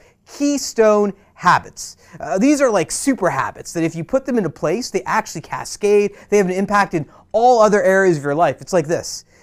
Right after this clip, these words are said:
Imagine you start going to the gym. Then you start eating better because you're going to the gym. You want better food, and then you start getting better sleep, and now your health has overall improved.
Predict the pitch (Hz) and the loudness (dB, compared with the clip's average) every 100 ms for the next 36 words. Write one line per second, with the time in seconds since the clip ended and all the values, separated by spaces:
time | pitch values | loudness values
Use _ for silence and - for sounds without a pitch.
0 | - 180 214 202 196 214 175 180 185 143 | -6 -2 -2 -2 -2 -2 2 2 2 -4
1 | 110 143 101 _ _ _ _ - 135 - | -4 -6 -6 _ _ _ _ -10 -10 -4
2 | 196 - 180 247 226 110 82 - - 135 | -4 -4 -6 -2 -2 -4 -10 -18 -14 -12
3 | 127 117 110 131 156 175 233 170 131 139 | -8 -6 -6 -4 -6 -2 -2 -2 -4 -4
4 | 135 143 147 143 165 196 160 160 156 160 | -4 -6 -6 -4 0 0 0 -4 -4 -6
5 | 135 151 156 156 185 - 147 170 - _ | -6 -6 -4 -4 -4 -4 -6 -6 -12 _
6 | - 165 180 214 190 160 247 277 262 165 | -6 -2 2 0 -2 -2 0 2 0 -8
7 | - 214 247 214 180 165 160 123 90 - | -4 -2 0 2 2 2 -2 -8 -12 -16